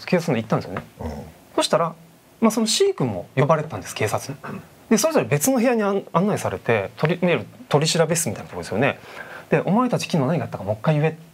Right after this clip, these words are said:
Speaker 1: 警察が言うんです。結構高圧的な態度なんですよ。
Speaker 2: はい。
Speaker 1: で、怖かったんで、「あ、いや、昨日ちょっと、えー、肝試しに行って、で、そしたらB君がおかしくなって、で、朝方三人でA君、あ、C君の家に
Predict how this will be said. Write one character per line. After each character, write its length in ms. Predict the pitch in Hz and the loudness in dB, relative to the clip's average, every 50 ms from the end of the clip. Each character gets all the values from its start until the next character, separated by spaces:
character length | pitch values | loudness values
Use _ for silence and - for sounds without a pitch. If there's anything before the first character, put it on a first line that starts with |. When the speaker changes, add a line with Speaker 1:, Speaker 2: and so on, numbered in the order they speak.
| - - - | -20 -8 -2
Speaker 1:
警 100 | - 135 | 0 0
察 160 | 120 123 107 | 0 0 -2
が 60 | 120 | -2
言 80 | 113 98 | -2 -4
う 20 | |
ん 0 | |
で 80 | 87 - | -6 -10
す。 100 | - - - _ - | -14 -18 -20 _ -2
結 160 | - 311 302 - | 2 2 2 2
構 100 | - - | 0 0
高 180 | - 160 160 | 2 2 2
圧 100 | 156 156 | 2 2
的 100 | - 139 | 0 -2
な 60 | 131 | -2
態 120 | 117 120 113 | 0 0 -2
度 60 | 98 | -2
な 20 | |
ん 20 | 85 | -4
で 40 | - | -8
す 20 | - | -8
よ。 100 | 98 95 | -6 -6
Speaker 2:
は 80 | 90 87 | -6 -6
い。 40 | 82 - - - - - - - - | -8 -10 -16 -20 -20 -20 -8 -2 0
Speaker 1:
で、 60 | 190 | 2
怖 160 | - 240 285 | 4 4 2
か 80 | 277 196 | 2 0
っ 40 | 170 | -4
た 100 | - 120 | -4 -2
ん 60 | 110 | 0
で、 100 | 117 127 | 0 0
「あ、 100 | - - - - - - - - - | 0 -2 -2 -4 -2 -2 -2 -2 -2
い 40 | 175 | -2
や、 80 | 160 - | -2 -2
昨 200 | - - 180 156 | -2 -2 -2 -2
日 80 | 139 - | -2 -2
ち 60 | - | -2
ょ 40 | - | 0
っ 20 | |
と、 200 | - 123 104 107 - - - - - - - - | 0 0 0 -2 -4 -8 -14 -16 -20 -20 -12 -6
え 100 | - - 160 | -2 -2 -2
ー、 40 | 139 | 0
肝 220 | - 147 147 139 | 0 0 0 2
試 220 | 135 135 135 147 | 2 0 0 0
し 80 | - 147 | 0 0
に 60 | 131 | 0
行 40 | 127 | 0
っ 20 | |
て、 260 | 113 - - - 151 139 | -2 -2 -2 0 0 0
で、 40 | - - - _ _ _ _ - - - - - - - - - - - | -2 -8 -20 _ _ _ _ -20 -20 -20 -20 -20 -20 -20 -20 -10 -4 -2
そ 120 | 143 156 | -2 -2
し 60 | 147 | 0
た 120 | - - 156 | 2 2 2
ら 60 | 131 | 2
B 200 | 120 160 165 165 | 2 0 0 0
君 120 | - 131 | 0 0
が 60 | 107 | 0
お 40 | 104 - | 0 0
か 100 | 143 131 | 0 0
し 80 | - | 0
く 100 | - - | 0 -2
な 100 | 110 92 | -4 -6
っ 20 | - | -6
て、 260 | - - - - - - - - - _ - - - | -10 -10 -10 -10 -10 -12 -20 -20 -20 _ -20 -6 0
で、 80 | - | 0
朝 160 | 135 127 - 170 | 2 2 2 0
方 420 | 165 165 165 165 156 151 147 147 - | 0 2 2 2 2 2 2 0 -2
三 220 | - - 156 151 | -2 -2 0 2
人 140 | 156 139 113 | 2 2 2
で 120 | 107 117 123 | 2 0 0
A 40 | 117 | 0
君、 260 | 117 - 101 101 - - | -2 -4 -4 -4 -6 -6
あ、 160 | - 120 101 95 | -4 -4 -2 -2
C 200 | - - 139 120 | 0 -2 -2 -2
君 160 | - 107 95 | -2 -4 -4
の 80 | 92 | -4
家 100 | 92 95 | -4 -4
に 220 | 92 85 87 92 | -4 -4 -6 -8